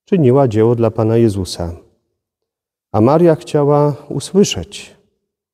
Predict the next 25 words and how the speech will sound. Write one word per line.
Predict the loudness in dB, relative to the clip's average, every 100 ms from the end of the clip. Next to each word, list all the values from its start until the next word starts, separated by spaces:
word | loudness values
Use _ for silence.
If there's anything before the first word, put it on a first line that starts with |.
| _ _ _
co | -4 0 2 0 -8 -20 _ _
Pan | -2 2
Jezus | 2 2 -2
chce. | -8 -10 -4 -4 -6 -20 _ _ _ _ _ _ _ _ _ _
A | 2
może | 4 6 4
nie | 4
był | 2
głodny, | 2 0 0 -6
po | -8 -2
prostu | -2 -2 -8
chciał | -8 -2 0
być | 2 0 -2 -20 -20 _ _ _ _
serce | -2 0 0 -2 -4
przy | -4 -8
sercu. | -2 -2 -4 -12 -20 _ _ _ _ _ _ _
To | -2
było | 2 2
dla | 4
niego | 2 2 2
ważniejsze | 0 0 0 0 -4 -10 -8
niż | -8 -10
jakieś | -8 -4
jedzenie. | -2 -2 -2 -4 -8 -14 _ _ _ _ _ _ _ _ _ _ _ _ _ _ -2
Marta | 2 2 0 0 0